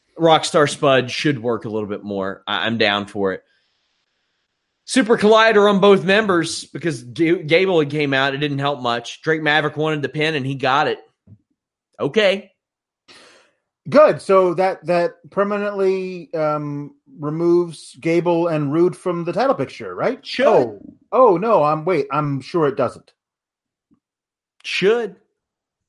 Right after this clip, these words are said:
Speaker 1: We hear these sirens.
Speaker 2: Yep.
Speaker 1: And I'm thinking, "What's going on?"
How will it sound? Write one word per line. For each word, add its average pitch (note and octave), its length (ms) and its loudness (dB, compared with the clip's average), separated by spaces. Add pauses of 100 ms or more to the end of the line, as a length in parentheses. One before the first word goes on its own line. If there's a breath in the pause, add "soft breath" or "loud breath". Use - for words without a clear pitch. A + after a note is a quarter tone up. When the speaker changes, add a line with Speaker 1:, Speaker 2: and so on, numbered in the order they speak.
(1700)
Speaker 1:
We C#3+ 100 -4
hear G#3+ 160 6
these G3 220 0
sirens. F#3 800 0 (1600 soft breath)
Speaker 2:
Yep. E3+ 420 2 (1040)
Speaker 1:
And C3+ 120 -8
I'm C#3+ 160 -6
thinking, C#3 500 -6 (720)
"What's B2 200 -18
going D3+ 240 0
on?" D#3 520 2